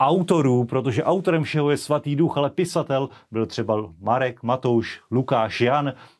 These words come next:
pisatele evangelií, když mám na mysli. A Hospodin, Hospodin nám dává Boží slovo a Hospodin proto i dává knihu Deut-, Deuteronomium a říká tady jednu pravdu, že když je Hospodin uprostřed nás,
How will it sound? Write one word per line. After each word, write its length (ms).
pisatele 500
evangelií, 540
když 200
mám 180
na 80
mysli. 420
A 80
Hospodin, 760
Hospodin 480
nám 180
dává 320
Boží 260
slovo 460
a 100
Hospodin 680
proto 300
i 60
dává 360
knihu 240
Deut-, 340
Deuteronomium 880
a 120
říká 320
tady 160
jednu 220
pravdu, 500
že 60
když 200
je 60
Hospodin 680
uprostřed 600
nás, 400